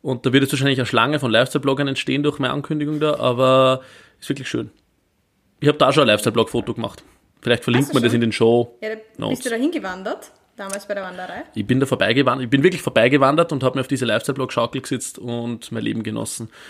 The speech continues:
Speaker 1: Und direkt daneben ist die Bergbrennerei Löwen, oder daneben, aber nicht weit weg ist die Bergbrennerei Löwen. Und dort kann man
Speaker 2: Mhm.
Speaker 1: immer super tolle,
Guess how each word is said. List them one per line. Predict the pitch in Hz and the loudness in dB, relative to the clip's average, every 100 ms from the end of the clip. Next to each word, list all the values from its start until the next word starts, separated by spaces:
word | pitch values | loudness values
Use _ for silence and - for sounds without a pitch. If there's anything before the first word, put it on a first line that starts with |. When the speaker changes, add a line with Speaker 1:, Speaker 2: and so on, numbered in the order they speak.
| - - | -20 -8
Speaker 1:
Und | 131 | 4
direkt | 160 165 | 4 6
daneben | 139 139 165 | 4 6 4
ist | 147 | 2
die | 143 | 2
Bergbrennerei | 123 - - 135 127 113 113 | 2 0 0 2 4 4 4
Löwen, | 113 113 113 156 | 4 2 2 0
oder | 104 98 | -2 -4
daneben, | 101 104 107 98 - | -2 -2 -2 -4 -4
aber | 107 | -2
nicht | 107 104 | 0 0
weit | 101 98 | -2 0
weg | 135 - | 0 -2
ist | - | -6
die | 123 | -2
Bergbrennerei | 117 - 117 117 104 | -2 0 -2 0 0
Löwen. | 98 107 104 101 143 233 - - _ _ - | 0 0 0 0 0 -2 -12 -20 _ _ -8
Und | 127 | 0
dort | 151 | 0
kann | - 139 | 2 2
man | - | 4
Speaker 2:
Mhm. | 160 | 4
Speaker 1:
immer | 190 196 196 | 4 4 2
super | - 165 180 | 0 -2 -2
tolle, | 147 135 147 147 156 170 | 2 4 4 4 2 -2